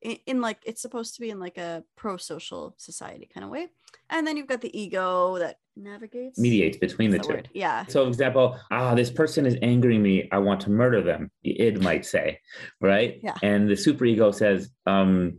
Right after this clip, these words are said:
Speaker 2: "The law says that murder is illegal." And so I recognize that that is not something we can do, but, like, "But I want to," but we can't, <laughs> you know, but according to the law, and the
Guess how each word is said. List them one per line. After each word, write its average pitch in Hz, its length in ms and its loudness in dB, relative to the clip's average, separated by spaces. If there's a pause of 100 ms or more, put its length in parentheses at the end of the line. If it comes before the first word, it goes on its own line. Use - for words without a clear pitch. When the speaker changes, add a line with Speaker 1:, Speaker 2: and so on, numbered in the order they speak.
(160)
Speaker 2:
"The 95 60 2
law 117 260 4
says 107 360 2
that 87 340 2
murder 101 720 2
is 85 160 0
illegal." 92 540 0 (540)
And 85 340 -2
so 87 640 2
I 87 120 -4
recognize 92 680 -2
that 80 340 -2
that 82 160 0
is 80 140 -4
not 85 400 -2 (180)
something 92 400 -2
we 90 120 2
can 95 180 2
do, 110 140 2
but, - 140 -2 (120)
like, 87 240 -4
"But 160 120 0
I 180 80 4
want 190 360 2
to," 104 380 0 (300)
but 90 260 2
we 92 400 2 (160)
can't, 123 280 0 (180)
<laughs> 120 160 -4 (140)
you 165 280 4
know, 110 140 4
but 98 240 2
according 104 360 2
to 104 100 -2
the 92 80 2
law, 101 340 2 (260)
and 92 140 2
the - 80 2